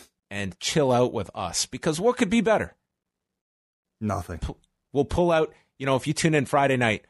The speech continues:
Speaker 1: maybe Wei and I are going to indulge in some wasabi-flavored Kit Kat.
Speaker 2: Oh, that should be the main event.
Speaker 1: Could be. So, uh, and Wei gave me the option of SmackDown or the N W A pay-per-view, so I hope you don't mind that I, I chose N W A.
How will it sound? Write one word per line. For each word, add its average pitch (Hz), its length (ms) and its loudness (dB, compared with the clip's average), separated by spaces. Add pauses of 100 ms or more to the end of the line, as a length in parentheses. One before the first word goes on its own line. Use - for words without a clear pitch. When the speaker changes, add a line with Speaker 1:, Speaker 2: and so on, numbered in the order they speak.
(120)
Speaker 1:
maybe 131 520 0
Wei 127 240 0
and 117 80 0
I 104 260 2
are 110 180 -2
going 110 300 -2
to 101 300 -4
indulge 107 540 -2
in 110 220 -10
some 98 400 -4
wasabi-flavored 110 1080 -2
Kit - 180 -14
Kat. - 220 -16 (180)
Speaker 2:
Oh, 127 500 2 (320)
that 139 100 0
should 123 100 -2
be 107 60 2
the 87 100 -2
main 92 200 -4
event. 101 320 0 (640)
Speaker 1:
Could 95 160 -8
be. 104 220 0 (840)
So, 143 300 2 (340)
uh, 104 260 0
and 160 200 0
Wei 185 180 0
gave 180 240 -2
me 170 100 0
the 139 140 0
option 127 380 -2
of 90 100 -8
SmackDown 123 760 -2
or 113 120 -4
the 104 140 -2
N 110 80 0
W 98 300 -4
A 95 60 -4
pay-per-view, 82 480 -10
so - 140 -8
I 92 60 -2
hope 135 160 2
you 139 40 4
don't 117 140 2
mind 110 220 2
that 90 80 0
I, 90 200 -2
I 104 120 -6
chose 95 240 -4
N 98 100 0
W 82 300 -6
A. 71 60 -12